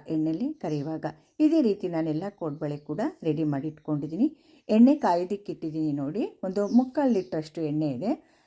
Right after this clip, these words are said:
ಅದಕ್ಕೆ ಒಂದು ಸಣ್ಣ ಬಾಲ್ ಹಾಕಿದ್ದೀನಿ ಹಿಟ್ಟಿಂದು, ಅದು ಮೇಲ್ ಬಂತು ನೋಡಿ, ಚೆನ್ನಾಗಿ ಎಣ್ಣೆ ಕಾಯ್ದಿದೆ. ಎಣ್ಣೆನ ತುಂಬ ಕಾಯಿಸ್ಬಾರ್ದು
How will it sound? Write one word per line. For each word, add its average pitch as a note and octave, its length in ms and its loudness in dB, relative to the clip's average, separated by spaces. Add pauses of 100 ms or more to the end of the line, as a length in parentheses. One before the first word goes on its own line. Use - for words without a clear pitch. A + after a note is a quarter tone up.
ಅದಕ್ಕೆ C4 280 4
ಒಂದು B3 240 6
ಸಣ್ಣ C#4+ 360 4 (140)
ಬಾಲ್ G3 280 2
ಹಾಕಿದ್ದೀನಿ E3+ 640 -4 (340)
ಹಿಟ್ಟಿಂದು, G3+ 560 0 (560)
ಅದು G3 160 2 (120)
ಮೇಲ್ B3+ 340 6
ಬಂತು G3 360 0
ನೋಡಿ, D3 300 -2 (380)
ಚೆನ್ನಾಗಿ F3+ 420 -4
ಎಣ್ಣೆ D#3+ 240 2
ಕಾಯ್ದಿದೆ. D#3+ 520 0 (340)
ಎಣ್ಣೆನ C4+ 480 10
ತುಂಬ C4+ 500 0 (140)
ಕಾಯಿಸ್ಬಾರ್ದು E3 720 0